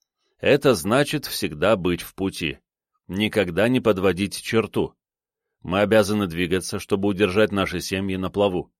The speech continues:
Это книга о том, как семье удержаться на плаву, прирастить доходы и имущество, когда она живёт под Везувием, и вокруг полно финансовых идиотов, которые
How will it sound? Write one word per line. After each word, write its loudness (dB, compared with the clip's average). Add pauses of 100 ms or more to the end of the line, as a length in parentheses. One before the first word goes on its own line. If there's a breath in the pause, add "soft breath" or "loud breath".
(760)
Это 2
книга 2
о 2
том, 2 (220)
как 2
семье 2
удержаться 2
на -4
плаву, -2 (380)
прирастить 2
доходы 4
и -2
имущество, -2 (260)
когда 0
она 2
живёт 0
под 0
Везувием, 0 (380)
и -2
вокруг 0
полно 2
финансовых -2
идиотов, 0 (400)
которые 2